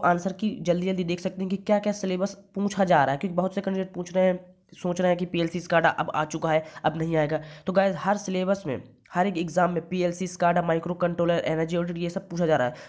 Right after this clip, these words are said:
तो आप इसको बिल्कुल भी स्किप करके ना जाएं। तो गाइस, हमें पावर ग्रिड एनआर टू की ऑफिशियल साइट पर, इसका लिंक मैं डिस्क्रिप्शन बॉक्स में दे दूंगा। तो आपको simply नीचे स्क्रॉल डाउन करना है और आप यहाँ पर ये देख सकते हैं, रिक्रूटमेंट डिप्लोमा ट्रेन इलेक्ट्रिकल सिविल in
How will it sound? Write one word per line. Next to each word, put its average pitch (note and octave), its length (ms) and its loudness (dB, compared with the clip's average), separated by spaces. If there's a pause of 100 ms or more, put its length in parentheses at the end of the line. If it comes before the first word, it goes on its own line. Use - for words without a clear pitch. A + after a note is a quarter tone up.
तो F#3+ 60 6
आप E3+ 160 4
इसको F3 220 -6
बिल्कुल F3+ 320 -4
भी F3 180 -4
स्किप - 240 -8
करके F3+ 220 -4
ना F3 180 -2
जाएं। B2 180 -2 (280)
तो E3+ 60 -8
गाइस, F#3+ 240 4
हमें G3+ 400 -2
पावर E3+ 240 4
ग्रिड F#3 280 -2
एनआर F3 180 0
टू F3 160 -4
की F3+ 140 -6
ऑफिशियल E3 400 0
साइट D#3 260 2
पर, G#3 120 4 (260)
इसका - 240 -2
लिंक G3 240 -2
मैं F3 140 -2
डिस्क्रिप्शन E3 380 -4
बॉक्स E3+ 200 0
में G3 120 -2
दे D#3 80 0
दूंगा। C3+ 240 -4 (320)
तो F3 80 4
आपको E3+ 260 2
simply G#3 340 -2
नीचे F3 260 -4
स्क्रॉल G3 200 0
डाउन F#3 120 0
करना G3 240 0
है F#3 140 0
और E3+ 200 0
आप E3 200 2
यहाँ F3 240 -2
पर D#3+ 260 0 (260)
ये E3+ 80 -2
देख F#3 160 -4
सकते E3+ 280 -4
हैं, F3 120 0
रिक्रूटमेंट F#3+ 480 -2
डिप्लोमा F3+ 300 -2
ट्रेन F3 200 -2
इलेक्ट्रिकल D#3+ 480 -6
सिविल G3 440 -2
in E3+ 100 -6